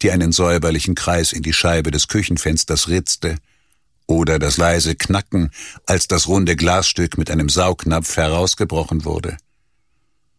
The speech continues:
Eine Hand im Handschuh langte durch das Loch und entriegelte das Fenster.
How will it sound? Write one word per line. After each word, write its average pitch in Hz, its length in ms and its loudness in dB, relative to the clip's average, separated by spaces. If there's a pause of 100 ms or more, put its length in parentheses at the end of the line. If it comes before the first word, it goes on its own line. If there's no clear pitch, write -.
(200)
Eine 95 260 2
Hand 120 220 2
im 90 180 0
Handschuh 123 540 0 (260)
langte 98 520 2
durch 92 200 -2
das - 220 -2
Loch - 360 -2 (600)
und - 180 0
entriegelte 101 640 2
das - 160 -4
Fenster. - 460 -6